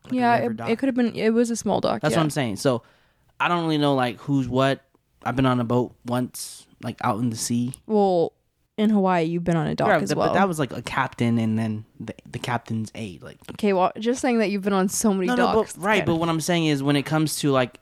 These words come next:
Speaker 1: s-, actual boats, there, I feel like there's kinda like an airplane. There's, like, a pecking order of,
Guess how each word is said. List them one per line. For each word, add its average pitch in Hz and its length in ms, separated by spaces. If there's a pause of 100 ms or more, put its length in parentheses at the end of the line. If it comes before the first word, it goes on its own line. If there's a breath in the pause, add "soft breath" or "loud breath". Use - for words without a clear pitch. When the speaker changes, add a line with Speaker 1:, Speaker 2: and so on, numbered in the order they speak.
Speaker 1:
s-, - 340
actual 135 440
boats, 131 400
there, 139 200
I 139 120
feel 165 160
like 151 100
there's 143 300
kinda - 220
like 185 120
an 165 80
airplane. 151 360
There's, 127 140
like, 131 280
a 117 60
pecking 175 340
order 117 240
of, 113 120